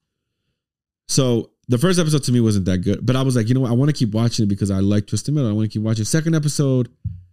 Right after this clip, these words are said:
uh, it, nothing's gonna change when, as far as the look wise. It's gonna stay the same. Like, the, the look is the same.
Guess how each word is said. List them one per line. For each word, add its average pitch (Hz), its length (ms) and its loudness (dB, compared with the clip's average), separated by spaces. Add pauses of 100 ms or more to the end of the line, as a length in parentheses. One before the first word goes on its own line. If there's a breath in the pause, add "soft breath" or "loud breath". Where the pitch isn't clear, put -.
(160)
uh, 110 440 -2 (720)
it, 156 100 2
nothing's 226 480 4
gonna 175 160 2
change 117 340 0
when, 120 140 2
as 113 60 -4
far 123 160 0
as 110 80 2
the 104 60 0
look 101 200 0
wise. 98 220 0
It's 151 100 2
gonna 240 220 2
stay 185 180 2
the 147 60 2
same. 123 200 0
Like, 120 140 0
the, 139 180 0
the 147 120 2
look 208 280 2
is 139 440 -2
the 135 120 4
same. 104 360 -2